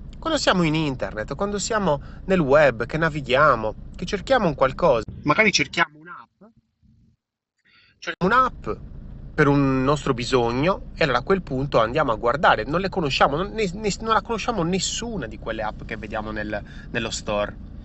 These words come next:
Però ecco che nei commenti incominciamo a vedere, ah,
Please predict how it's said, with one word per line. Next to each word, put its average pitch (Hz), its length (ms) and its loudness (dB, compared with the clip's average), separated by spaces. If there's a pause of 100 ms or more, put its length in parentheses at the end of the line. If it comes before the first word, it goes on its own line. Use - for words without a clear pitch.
(960)
Però 220 420 2 (920)
ecco 165 220 0
che 147 140 0
nei 131 140 -2
commenti 147 640 0
incominciamo 120 540 -6
a 113 60 -6
vedere, 120 380 -2
ah, 185 260 2